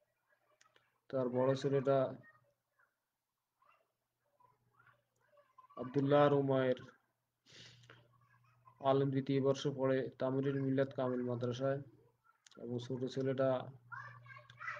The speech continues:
ডাকনাম তুহিন, সে আমাদের বুলদিঘি কামিল মাদ্রাসাতে দাখিল অষ্টম শ্রেণীতে পড়ে। দুই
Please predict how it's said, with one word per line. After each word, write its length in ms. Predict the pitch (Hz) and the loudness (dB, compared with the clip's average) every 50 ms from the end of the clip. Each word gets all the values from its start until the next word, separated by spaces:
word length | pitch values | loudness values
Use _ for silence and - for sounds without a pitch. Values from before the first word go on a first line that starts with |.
| - - _ _ 587 571 571 - - - - - - - - - - - _ _ _ _ 127 | -14 -20 _ _ -20 -20 -18 -16 -16 -14 -14 -14 -14 -16 -16 -16 -18 -20 _ _ _ _ -4
ডাকনাম 480 | 123 131 135 135 135 - 135 139 135 127 | 0 0 0 0 0 -2 -2 -2 -2 -2
তুহিন, 380 | - 139 135 139 151 156 151 | -2 -2 0 2 2 2 2
সে 180 | 151 - 139 139 | 2 2 2 2
আমাদের 340 | 135 131 135 135 131 139 131 | 2 2 2 2 0 0 -2
বুলদিঘি 420 | 127 131 131 131 123 135 139 135 | -2 -2 -2 -2 -2 -2 -2 -2
কামিল 280 | 135 135 131 131 127 123 | -2 -2 -2 -2 -2 -2
মাদ্রাসাতে 680 | 123 123 120 123 117 120 127 123 - 135 131 127 120 120 123 - - - - - | -2 -4 -4 -4 -6 -6 -8 -8 -6 -4 -4 -4 -4 -6 -10 -14 -20 -20 -20 -14
দাখিল 320 | - - 123 123 120 127 127 | -6 -4 -4 -2 -2 -2 -2
অষ্টম 340 | 123 123 120 - - 127 120 | -2 -2 -4 -4 -6 -6 -6
শ্রেণীতে 340 | 123 127 127 127 117 131 120 120 | -4 -6 -6 -4 -4 -6 -6 -4
পড়ে। 280 | 117 120 123 131 139 | -4 -4 -4 -4 -4
দুই 360 | 139 156 151 135 123 127 123 | -6 -8 -10 -8 -4 -4 -4